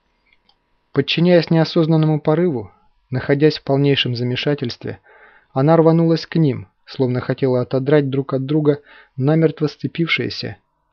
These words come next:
и уже ускользающие из этого мира тела. Но единственное, что она успела, это увидеть лицо своего нежданного спасителя,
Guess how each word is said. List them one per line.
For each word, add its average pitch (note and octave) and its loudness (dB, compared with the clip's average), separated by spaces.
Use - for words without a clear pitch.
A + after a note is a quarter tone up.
и C3+ 2
уже C3 4
ускользающие C#3 2
из C3 0
этого B2 0
мира A#2+ -2
тела. A#2 -4
Но C3 0
единственное, C#3+ 2
что C3+ 0
она C3 0
успела, B2+ -4
это C#3 0
увидеть D3+ 0
лицо D3 -2
своего B2+ 0
нежданного B2 -2
спасителя, - -8